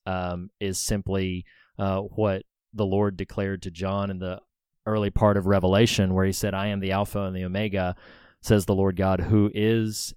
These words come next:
and who was and who is to come, the Almighty." And I think it's powerful for us to reflect on the, the timelessness of our, you know, it says elsewhere that Jesus,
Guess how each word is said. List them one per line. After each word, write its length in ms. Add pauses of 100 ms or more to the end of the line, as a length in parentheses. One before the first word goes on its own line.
and 160
who 120
was 600
and 140
who 120
is 260
to 100
come, 340
the 140
Almighty." 580 (320)
And 140
I 80
think 200
it's 120
powerful 500
for 220
us 200
to 160
reflect 540
on 220
the, 340 (400)
the 160
timelessness 1120 (100)
of 280
our, 480
you 100
know, 80
it 100
says 260
elsewhere 380
that 140
Jesus, 520